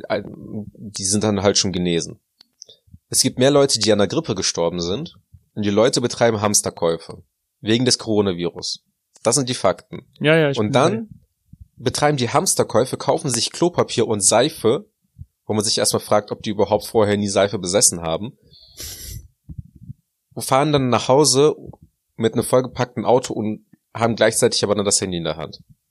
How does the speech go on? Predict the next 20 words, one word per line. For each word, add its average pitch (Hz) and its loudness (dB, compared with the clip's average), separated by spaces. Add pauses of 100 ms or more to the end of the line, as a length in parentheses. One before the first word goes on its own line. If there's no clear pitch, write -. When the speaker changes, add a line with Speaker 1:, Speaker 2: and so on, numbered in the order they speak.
(120)
Speaker 1:
Gehen 131 2
wir 123 6
mal 110 4
von 104 -4
dem, 98 -2
von 98 -2
dem 95 2
Fall 87 -2
einfach - -8
aus. 85 -6 (420)
Wie, 113 -6
wie 110 -6
dumm 127 2
halt 113 2 (240)
solche 104 2
Leute 92 2
einfach - -8
dann - -10
Speaker 2:
Mhm. 143 -4
Speaker 1:
sind. 143 -2